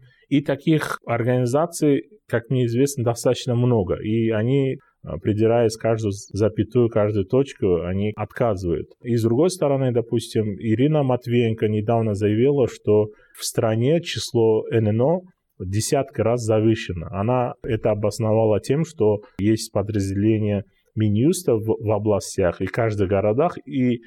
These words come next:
они зарегистрированы как отдельные Н Н О, и де-факто являются отдельным юридическим организациям. Но, как вы сами видите, что если в Узбекистане двенадцать областей, а одна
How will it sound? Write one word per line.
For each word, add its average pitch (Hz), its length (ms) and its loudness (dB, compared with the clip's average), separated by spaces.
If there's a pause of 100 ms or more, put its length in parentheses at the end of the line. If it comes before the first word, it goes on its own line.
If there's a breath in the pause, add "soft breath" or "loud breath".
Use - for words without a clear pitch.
(320 soft breath)
они 117 380 0
зарегистрированы 110 1120 2 (320 soft breath)
как 107 220 -2 (280)
отдельные 110 640 0
Н 110 220 0
Н 113 120 2
О, 165 200 0
и 113 380 -2 (220)
де-факто 175 440 2
являются 123 640 2 (240 loud breath)
отдельным 120 600 0 (180)
юридическим 117 920 0 (280 soft breath)
организациям. 117 1000 0 (360 soft breath)
Но, 123 440 2 (120)
как 120 280 -4
вы 120 80 -14
сами 123 320 0
видите, 131 420 0
что 104 320 0
если 117 260 0
в 110 40 2
Узбекистане 107 580 -2
двенадцать 104 720 -2 (320 soft breath)
областей, 104 960 0
а 95 180 0
одна 101 460 -2